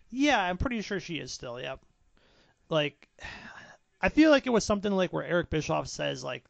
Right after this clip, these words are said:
it, I don't know, it was something weird with her contract, so they make her hang out. And then when Macho Man joins them, she's like,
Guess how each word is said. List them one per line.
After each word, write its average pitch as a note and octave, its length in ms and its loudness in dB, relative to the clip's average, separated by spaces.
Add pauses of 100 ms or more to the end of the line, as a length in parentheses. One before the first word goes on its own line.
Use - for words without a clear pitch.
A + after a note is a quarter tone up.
(100)
it, D#3 140 -16 (300)
I E3 220 2
don't D#3 140 0
know, C#3 60 -2
it - 20 -2
was D#3 120 -2
something A#3+ 280 -2
weird F3+ 140 4
with E3+ 80 0
her D#3 60 -6
contract, D3 500 -6
so C#3+ 100 -14
they C3+ 100 -8
make D3 220 -6
her C#3+ 100 -8
hang C#3 180 -10
out. B2+ 260 -8 (440)
And E3+ 160 0
then F3+ 120 2
when F3 120 4
Macho E3 320 0
Man D3+ 240 0
joins C#3+ 300 -2
them, C#3 180 -6
she's C#3+ 260 -10
like, C#3 320 -8